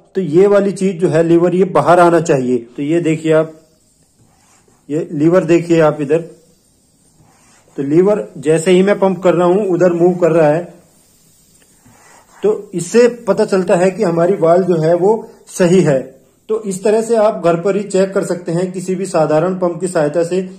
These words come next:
कि अगर ये liver आपका बाहर आ रहा है इधर से pressure देने पे, तो इसका मतलब आपकी turbo की bypass वाल्व सही है।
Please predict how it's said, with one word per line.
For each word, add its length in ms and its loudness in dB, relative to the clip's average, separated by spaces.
कि 60 -2
अगर 240 0
ये 180 0
liver 300 2
आपका 280 0
बाहर 260 2
आ 100 4
रहा 120 2
है 140 2
इधर 160 0
से 140 -4
pressure 340 -4
देने 280 -2
पे, 200 -2
तो 60 0
इसका 220 -4
मतलब 340 -2
आपकी 260 -2
turbo 320 -4
की 140 -8
bypass 480 -2
वाल्व 180 0
सही 300 -4
है। 160 -6